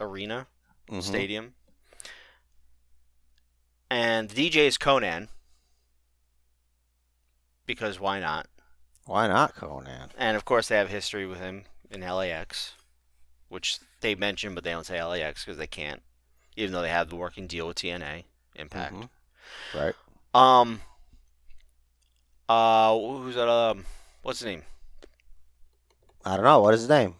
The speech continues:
Speaker 1: Tully Blanchard.
Speaker 2: Ah, Tully. Okay.
Speaker 1: So, the, the four of them get face-to-face in front of a table, and Tully brings four shot glasses, and they all do their shots.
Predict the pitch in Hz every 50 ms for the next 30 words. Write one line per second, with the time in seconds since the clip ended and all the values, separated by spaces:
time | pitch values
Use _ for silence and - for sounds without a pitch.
0 | _ - - 156 170 175 160 165 170 165 139 - 98 80 - - - - - -
1 | - - - - 95 101 92 78 - - - 98 85 73 76 78 95 - - 76
2 | 92 - - - - 143 131 127 123 131 - - _ _ _ _ _ - - -
3 | - - _ - - - - _ _ - 131 - - - 135 131 - - 180 190
4 | 196 185 180 185 175 151 151 135 - - 156 156 - - 151 - 147 147 143 -
5 | - 135 123 127 127 131 135 127 - 131 120 113 110 120 117 110 104 104 - 131
6 | 135 139 139 139 123 131 127 127 123 117 - - - - 127 127 131 131 131 131
7 | 123 - - - _ - - - - - _ _ _ - - - 139 120 117 -
8 | 113 101 92 92 90 - 107 101 98 - - - - _ _ _ _ _ _ _
9 | _ _ _ - - 104 110 120 127 120 131 120 127 120 - - 117 104 101 104
10 | - - - -